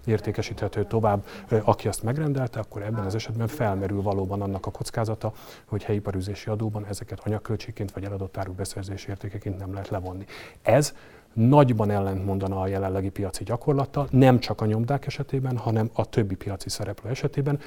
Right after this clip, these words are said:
akik a számvitel szellemében, a számviteli törvény szellemében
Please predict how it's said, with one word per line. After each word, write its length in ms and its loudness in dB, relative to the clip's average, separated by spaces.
akik 380 4
a 60 -2
számvitel 640 4
szellemében, 760 4
a 80 -2
számviteli 640 0
törvény 380 2
szellemében 720 0